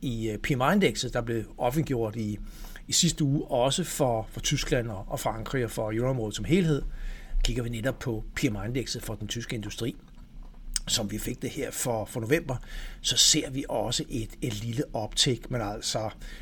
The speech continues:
på et lavt niveau, der ligger nede på, på toogfyrre komma tre, hvilket afspejler, at vi stadigvæk har at gøre med en industri, som er, øh, presset. Men måske begynder vi at se de første små signaler til en, en lille bedring,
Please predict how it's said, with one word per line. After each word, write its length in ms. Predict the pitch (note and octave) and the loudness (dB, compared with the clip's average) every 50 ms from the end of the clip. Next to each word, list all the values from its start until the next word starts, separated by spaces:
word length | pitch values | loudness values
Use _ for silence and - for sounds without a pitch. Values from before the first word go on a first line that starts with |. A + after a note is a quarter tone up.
| - - - | -10 -10 -8
på 180 | - - B2+ B2+ | -4 -4 -2 -2
et 160 | C3 A#2 G#2+ | -2 -2 -2
lavt 240 | G#2 B2 B2+ - - | -2 -2 -4 -4 -4
niveau, 200 | C3 A#2 A2 A2+ | -4 -4 -2 -2
der 120 | A#2+ - | -2 -2
ligger 220 | A2+ A#2 A2 A#2 A#2+ | -2 -2 0 -2 -2
nede 220 | A2 G#2 A2 B2 | -2 -2 -2 -4
på, 300 | - - B2+ A2+ G#2+ G#2 - | -2 -2 -2 -2 -2 -2 -4
på 80 | A#2+ | -2
toogfyrre 560 | - - - C3+ - - - - - G#2 G2+ | -2 -2 -2 -2 -4 -4 -6 -6 -4 -4 -2
komma 220 | - - C3 G#2+ G#2 | -2 -2 -2 -2 -2
tre, 300 | - - - A#2 B2 C#3 | -2 -2 -2 -2 -4 -4
hvilket 240 | B2+ A2 - - A#2 | -6 -6 -6 -4 -2
afspejler, 520 | - C3 D3 D3+ - - D#3+ C3 A2 G#2 | 2 4 4 4 8 8 6 6 6 2
at 160 | G2+ G2 G#2+ | -2 -2 -4
vi 40 | B2 | -6
stadigvæk 400 | A#2 - A#2+ A#2 G#2+ G#2 A#2 A2+ | -4 -4 -4 -4 -4 -4 -4 -4
har 120 | - A#2 | -4 -6
at 120 | G#2 G2+ - | -6 -6 -4
gøre 240 | G#2+ G#2 G2+ A2+ A2+ | -4 -4 -4 -2 -2
med 160 | A#2+ A2+ G#2+ | -2 0 0
en 80 | G#2 | 2
industri, 360 | G#2 G#2 - - - A#2 A#2+ C3 | 2 2 0 0 0 -2 -2 -2
som 240 | - - B2 G#2+ G2+ G2+ | -2 0 0 0 0 -2
er, 240 | G2 G#2+ A#2+ C3+ | -2 0 0 2
øh, 180 | C3 A2+ G#2 G2+ | 2 2 2 0
presset. 460 | - - - G#2 A2 A2+ - C#3+ B2 - - - - - - - - | -2 -2 -4 -2 -2 0 0 0 0 -2 -4 -6 -6 -8 -6 -4 -2
Men 140 | C3+ C#3 D3+ | 2 4 6
måske 360 | D3+ - - - G#3+ G#3 E3+ | 6 6 6 6 4 4 4
begynder 380 | - D#3+ - D#3+ D#3+ D#3 D3+ | 2 2 6 6 6 6 6
vi 120 | C#3 C3 A#2+ | 2 2 0
at 100 | A#2 A#2+ | 2 2
se 200 | - D3+ D3 C#3+ | 2 2 2 0
de 120 | - - | -2 -8
første 400 | - - C3 A#2 B2 - - - | -6 -4 -4 -4 -4 -2 -2 -2
små 300 | - - - D#3+ A#3 - | 0 4 6 6 6 6
signaler 500 | - - - B2 A#2 B2+ B2+ A#2+ A2+ A#2 | 4 2 2 2 0 0 0 -2 -4 -4
til 320 | A#2 - - B2+ A#2+ B2+ - - | -2 0 0 0 0 -2 -4 -4
en, 260 | - A#2+ A#2 A2+ A#2 - | -6 -4 -4 -4 -6 -6
en 120 | - C3 B2 | -4 -4 -2
lille 280 | A2 A2 A2+ B2+ B2+ | -2 0 0 0 0
bedring, 440 | B2 - A#2 A2 A2 A2 A#2+ B2 A#2+ | 0 0 -2 0 2 0 0 0 -2